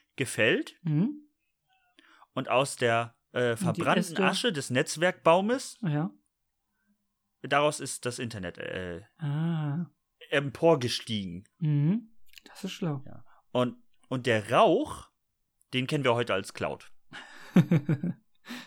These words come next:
Speaker 1: Niemand weiß, was die Cloud
Speaker 2: Nee, die
Speaker 1: ist.
Speaker 2: Cloud ist ein, ein Mysterium.
Speaker 1: Jetzt weißt du's. Die
Speaker 2: Äh,
Speaker 1: Cloud
Speaker 2: ja.
Speaker 1: ist der Rauch des Netzwerkbaums, der
Speaker 2: Der
Speaker 1: verbrannt
Speaker 2: früher
Speaker 1: wurde,
Speaker 2: mal
Speaker 1: um das
Speaker 2: gefällt wurde.
Speaker 1: Internet. Genau, um
Speaker 2: Krass.
Speaker 1: das Internet freizusetzen.
Speaker 2: Heftig.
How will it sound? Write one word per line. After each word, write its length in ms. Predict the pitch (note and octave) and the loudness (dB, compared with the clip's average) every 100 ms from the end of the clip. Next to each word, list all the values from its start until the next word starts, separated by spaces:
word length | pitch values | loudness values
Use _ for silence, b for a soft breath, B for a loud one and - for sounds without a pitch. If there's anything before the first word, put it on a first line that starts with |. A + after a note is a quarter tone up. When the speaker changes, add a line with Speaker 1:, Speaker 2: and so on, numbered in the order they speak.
| B B E3 F3+ - - B A3 C#4 | B B 2 2 0 -8 B -10 -6
Speaker 1:
Niemand 500 | A3 E4 F4 G3 C3+ | 0 2 4 4 4
weiß, 440 | B2+ B2+ B2 - - | 4 4 4 -6 0
was 260 | B2 C3 - | 2 2 -2
die 120 | C3+ | -4
Cloud 300 | C3 G#2+ D3+ | 2 4 4
Speaker 2:
Nee, 120 | C#3+ | 2
die 80 | C#3+ | 2
Speaker 1:
ist. 80 | - | 2
Speaker 2:
Cloud 180 | D#3 D3+ | 0 0
ist 360 | C#3+ - - | -2 -6 -6
ein, 440 | G3 D#3+ D3 D3 - | -2 0 0 -2 -2
ein 160 | D#3 D3 | -2 -2
Mysterium. 680 | C#3 F3 E3 C#3 C3+ C#3+ b b - - - - - _ _ - _ - _ | -2 0 2 2 2 -2 b b -20 -18 -18 -18 -20 _ _ -20 _ -20 _
Speaker 1:
Jetzt 280 | C#3+ D3 - | 2 2 4
weißt 280 | E3 C#3 - | 2 2 -4
du's. 80 | - | -4
Die 120 | D3 | -2
Speaker 2:
Äh, 40 | |
Speaker 1:
Cloud 300 | C#3 C3 A3 | 2 2 4
Speaker 2:
ja. 60 | E3+ | 0
Speaker 1:
ist 120 | - | 0
der 160 | G#2 G2+ | 0 2
Rauch 400 | C3 C4+ - - b b A#2+ | 0 0 -6 -16 b b -6
des 140 | A2+ | -2
Netzwerkbaums, 1120 | A#2+ F#3 - D#3+ D#3 C3 C3+ D#3 E3 E3 - - | 0 0 2 0 2 4 4 4 -2 -8 -12 -4
der 80 | F3 | -2
Speaker 2:
Der 100 | - | 0
Speaker 1:
verbrannt 380 | C#3 E3 B2+ C3+ | 2 4 4 6
Speaker 2:
früher 140 | D#3+ | 6
Speaker 1:
wurde, 80 | D3+ | 6
Speaker 2:
mal 120 | C#3+ | 4
Speaker 1:
um 60 | A#2+ | 2
das 80 | A2+ | 2
Speaker 2:
gefällt 220 | D3 C#3+ | 0 0
wurde. 160 | C#3 D3+ | 0 -2
Speaker 1:
Internet. 220 | - - - - - _ _ _ _ - - | -4 -14 -20 -20 -20 _ _ _ _ -14 -8
Genau, 160 | G#2 | -6
um 60 | - | -6
Speaker 2:
Krass. 120 | A#2 | -6
Speaker 1:
das 120 | A2 | -6
Internet 360 | G2 G#2 F2 E2 | -8 -8 -10 -10
freizusetzen. 600 | - D2 D#2+ C#2+ - - | -10 -12 -12 -14 -14 -14
Speaker 2:
Heftig. 400 | - D#3+ - | -12 -12 -12